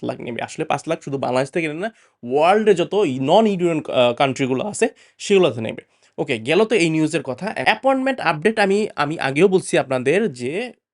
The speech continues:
আন্দোলনের পরে কেউই এমনি অ্যাপয়েন্টমেন্ট পায়নি। আগে অ্যাপয়েন্টমেন্ট পেত ইমেলের মাধ্যমে, একটা, আহ, রিশিডিউল বলেন,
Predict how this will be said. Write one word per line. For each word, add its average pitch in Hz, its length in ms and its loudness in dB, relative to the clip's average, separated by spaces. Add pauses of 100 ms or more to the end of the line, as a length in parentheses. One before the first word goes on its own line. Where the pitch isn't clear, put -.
আন্দোলনের 226 600 0
পরে 180 540 0 (200)
কেউই 202 460 0 (540)
এমনি 240 340 2
অ্যাপয়েন্টমেন্ট 185 640 -2
পায়নি। 113 320 -8 (200)
আগে 151 120 -4
অ্যাপয়েন্টমেন্ট 156 500 -2
পেত 190 280 0
ইমেলের 147 340 0
মাধ্যমে, 143 580 0
একটা, 151 420 -10
আহ, 120 440 -2
রিশিডিউল 160 680 2
বলেন, 143 420 -2